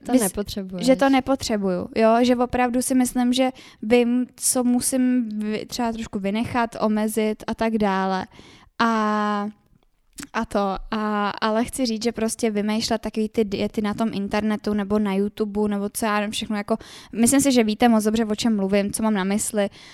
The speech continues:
Speaker 2: Tohleto si myslím, že vám reálně akorát zničí metabolismus.
Speaker 1: Já bych třeba
Speaker 2: A
Speaker 1: ještě k tý, jako, jak jsi řík-, zmiňoval tu Marké
Speaker 2: Mhm.
Speaker 1: Gajdušovou, tak ta je hodně známá jako na Instagramu, že jo, protože má s ní spolupráci třeba Terry, že jo, s ní, od ní má jídelníček Gabča
Speaker 2: Holky z Kapov
Speaker 1: Hanzová.
Speaker 2: Style.
Speaker 1: No, jakože hodně.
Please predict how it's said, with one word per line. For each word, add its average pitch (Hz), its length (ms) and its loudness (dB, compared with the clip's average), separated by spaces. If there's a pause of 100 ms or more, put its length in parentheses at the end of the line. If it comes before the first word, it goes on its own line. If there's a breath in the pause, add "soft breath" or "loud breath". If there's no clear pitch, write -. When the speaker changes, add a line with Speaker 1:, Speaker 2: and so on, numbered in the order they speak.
(120)
Speaker 2:
Tohleto 220 640 2
si - 160 -2
myslím, 214 220 0
že 220 80 0
vám 208 140 0
reálně 202 260 -2
akorát 202 260 -2
zničí 208 340 -2
metabolismus. 190 1000 -2
Speaker 1:
Já 240 120 0
bych 247 200 0
třeba - 260 0
Speaker 2:
A 220 80 2
Speaker 1:
ještě 233 260 -4
k - 80 -10
tý, 233 200 -8
jako, 220 440 -2
jak 214 100 -6
jsi - 140 -10
řík-, 214 240 -8
zmiňoval 226 380 -4
tu 240 100 -10
Marké 220 340 -8
Speaker 2:
Mhm. 233 80 2
Speaker 1:
Gajdušovou, 254 340 4
tak 208 140 -8
ta - 80 -6
je 214 60 -2
hodně 214 320 -2
známá 202 260 -2
jako 214 180 -6
na 202 100 -6
Instagramu, 190 500 -6
že 190 100 -6
jo, 185 40 -6
protože 180 140 -6
má 185 300 -4
s - 100 -14
ní 185 100 -6
spolupráci 185 540 -8
třeba 196 220 -10
Terry, 196 360 -4
že 202 140 -2
jo, 208 100 2
s 202 60 -8
ní, 196 80 -8
od 196 120 -4
ní 196 140 -2
má 202 140 -2
jídelníček 196 640 -4
Gabča 190 460 -8
Speaker 2:
Holky 240 320 0
z - 60 -6
Kapov 202 280 -4
Speaker 1:
Hanzová. 185 280 -4
Speaker 2:
Style. 202 160 -2
Speaker 1:
No, 196 120 0
jakože 220 360 -2
hodně. 214 420 -4